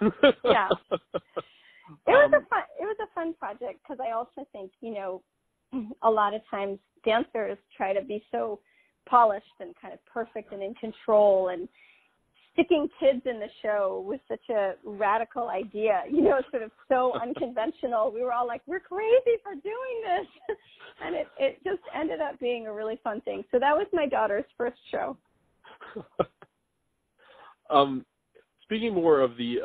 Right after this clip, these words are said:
Speaker 1: adult, uh, I don't wanna say adult entertainment. That just sounded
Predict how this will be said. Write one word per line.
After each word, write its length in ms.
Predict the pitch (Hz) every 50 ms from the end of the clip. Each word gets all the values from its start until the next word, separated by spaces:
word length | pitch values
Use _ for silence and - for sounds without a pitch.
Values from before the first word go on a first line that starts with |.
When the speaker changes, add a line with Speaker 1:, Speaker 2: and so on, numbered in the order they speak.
| 117 113
Speaker 1:
adult, 360 | 110 107 104 120 127 139 127 - - - - _ _ _ _
uh, 400 | - 107 104 101 98 98 98 98 78 - - _ _ _ _ _ _ _ _ _ _ _ _ _ _ _ _
I 80 | 127 127
don't 180 | 127 127 120
wanna 140 | 117 113 104 -
say 100 | 120 110 101 _
adult 360 | 120 110 98 117 110 110 92
entertainment. 460 | 110 107 107 - - 117 117 120 120 -
That 160 | 143 143 135
just 160 | 120 107 -
sounded 200 | - 113 - 480